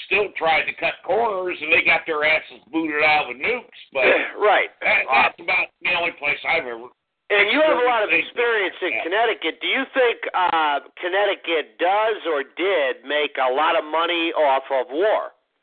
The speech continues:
Speaker 2: Does
Speaker 1: Oh, yeah. There's
Speaker 2: Oh,
Speaker 1: a
Speaker 2: you
Speaker 1: hell
Speaker 2: did?
Speaker 1: of a lot
Speaker 2: Okay,
Speaker 1: of
Speaker 2: you said
Speaker 1: defense
Speaker 2: that.
Speaker 1: contractors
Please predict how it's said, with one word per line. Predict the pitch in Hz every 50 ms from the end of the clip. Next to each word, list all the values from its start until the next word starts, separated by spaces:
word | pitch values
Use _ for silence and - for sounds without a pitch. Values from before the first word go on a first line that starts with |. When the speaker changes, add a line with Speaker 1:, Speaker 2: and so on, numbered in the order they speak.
| _ _ _ _ _ _ _ _ _ _ _ _ _ _ _ _ _ _ _ -
Speaker 2:
Does | - - -
Speaker 1:
Oh, | -
yeah. | - 139 135 151 - 302 - 147
There's | 135 165 196 -
Speaker 2:
Oh, | - 185
Speaker 1:
a | 160 151
Speaker 2:
you | 131 135
Speaker 1:
hell | 151 - 156
Speaker 2:
did? | 147
Speaker 1:
of | 139
a | 127 - -
lot | 147 147 143
Speaker 2:
Okay, | 131
Speaker 1:
of | 135
Speaker 2:
you | 143 - -
said | - 170 147 -
Speaker 1:
defense | 139
Speaker 2:
that. | 135 127 -
Speaker 1:
contractors | - 156 131 117 - - 135 127 123 - - 127 113